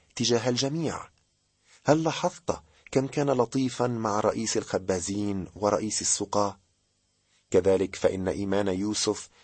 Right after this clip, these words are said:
جعل منه شخصا متواضعا، كان يعطي المجد لله في كل أموره وإنجازاته. لقد آمن يوسف بالله ووثق به، وكان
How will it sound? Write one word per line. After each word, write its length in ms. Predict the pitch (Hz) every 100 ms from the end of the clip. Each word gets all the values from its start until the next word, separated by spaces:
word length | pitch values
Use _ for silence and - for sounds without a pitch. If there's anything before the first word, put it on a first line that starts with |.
| -
جعل 440 | - 98 90 92
منه 340 | 95 98 90 95
شخصا 640 | - 95 - - 95 90 87 _
متواضعا، 1000 | 95 90 87 78 82 90 85 73 78 71 69 _ _ _ _ _
كان 160 | - 92
يعطي 420 | 92 104 101 -
المجد 400 | 98 98 104 90
لله 520 | 101 107 104 107 104 - _
في 220 | - 113
كل 420 | 110 - 160 151 -
أموره 640 | 131 139 147 131 123 135
وإنجازاته. 960 | 107 110 120 107 92 85 90 76 - 76 - _ _ _ _ _ _ _ -
لقد 360 | 85 - 82 -
آمن 340 | 104 98 92
يوسف 560 | 87 92 101 - 104 101
بالله 400 | 101 104 104 98 - - -
ووثق 580 | 101 101 120 127 - 117
به، 440 | 117 98 80 60 _ _ _ _ -
وكان 600 | 76 85 87 85 78